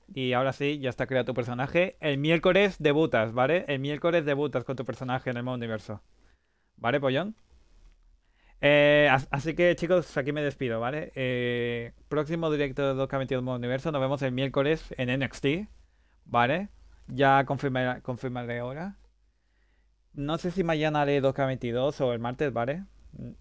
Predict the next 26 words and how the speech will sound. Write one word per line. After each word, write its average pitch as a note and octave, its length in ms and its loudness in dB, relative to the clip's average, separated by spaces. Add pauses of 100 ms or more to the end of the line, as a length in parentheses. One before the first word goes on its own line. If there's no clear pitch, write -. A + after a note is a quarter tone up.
Intentaré A#2+ 500 0
subir A#2+ 880 -4
uno B2+ 220 -4
de, A#2+ 120 -4 (180)
uno C3 180 -6
de B2+ 80 -2
estos A#2 180 -6
días. C3+ 480 -4 (1000)
Y C#3+ 260 2
próximo D#3+ 320 2
stream D#3+ 180 -2
del D3 140 0
canal, D#3 720 2
no D#3+ 120 0
sé F3 140 0
si E3 160 0
ma-, D3+ 260 -4
si C3 760 -2 (320)
voy C3 220 -2
a C3+ 40 2
hacer C3+ 140 -2
Fall A#2+ 200 -2
Guys A#2+ 260 0
al G#2+ 80 -6
final, A2+ 300 -4
¿eh? C3+ 140 -8